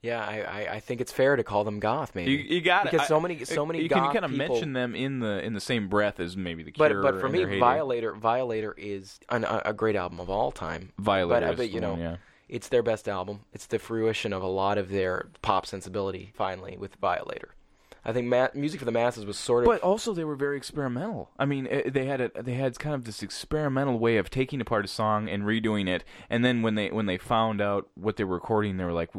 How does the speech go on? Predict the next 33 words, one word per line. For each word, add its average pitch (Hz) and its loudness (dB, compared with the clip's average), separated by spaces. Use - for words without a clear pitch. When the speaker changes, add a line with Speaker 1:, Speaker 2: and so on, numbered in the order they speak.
Speaker 2:
"We're, 104 -4
we're 95 -2
overproducing," 98 0
and 87 -6
they 92 -4
stripped - -4
it 82 -6
back 107 2
again. 69 -8
And - -6
Speaker 1:
That's 117 2
Speaker 2:
these 151 4
guys 135 2
Speaker 1:
good. 113 -2
Speaker 2:
were 104 0
Speaker 1:
Yeah, 95 -4
you 117 0
Speaker 2:
really 139 0
Speaker 1:
can - -10
hear 98 -8
that, 131 0
Speaker 2:
thinking 117 -4
Speaker 1:
yeah. 101 -2
Speaker 2:
about, 90 0
they 113 2
were 110 2
really 139 2
thinking 135 -2
about 95 0
how 120 2
they 113 -4
wanted 101 -4
to 92 -4